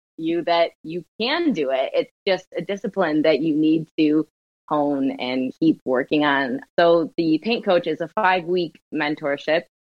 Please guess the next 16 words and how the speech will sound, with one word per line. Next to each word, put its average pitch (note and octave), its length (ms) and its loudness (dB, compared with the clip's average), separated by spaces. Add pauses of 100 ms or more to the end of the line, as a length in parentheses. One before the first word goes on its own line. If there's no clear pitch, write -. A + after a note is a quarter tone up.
(140)
where D3 580 2
it's - 180 -8
an D3 60 -8
online D3+ 320 -6
course D3 480 -2 (300)
where C#3 280 2
I C#3 100 0
have C3+ 360 -2 (140)
five D3 380 2
modules C3+ 580 -6 (180)
full D#3+ 260 2
of C3+ 120 -4
lessons D3 520 -2
and C3+ 200 -2
demos C3+ 640 -2 (340)
of C#3 380 2